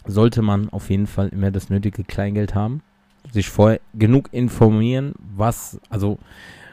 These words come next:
äh, Pro, Kontras, sei dir sicher, dass du das, was du dir tätowieren lassen willst,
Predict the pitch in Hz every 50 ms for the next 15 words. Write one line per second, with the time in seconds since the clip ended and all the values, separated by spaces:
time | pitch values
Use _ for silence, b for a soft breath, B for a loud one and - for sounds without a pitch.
0 | B _ 110 101 98 98 98 95 - - - 117 117 113 - - 117 120 117 -
1 | - 110 110 110 104 - - - - _ - _ _ _ - - 85 90 - _
2 | _ _ - 120 110 101 110 110 113 113 113 101 98 117 - - 120 110 101 101
3 | 98 - - 110 101 107 113 - - - 107 101 - 117 107 104 98 - - 104
4 | 98 104 95 104 104 104 104 101 - - 101 98 104 113 123 - - _ -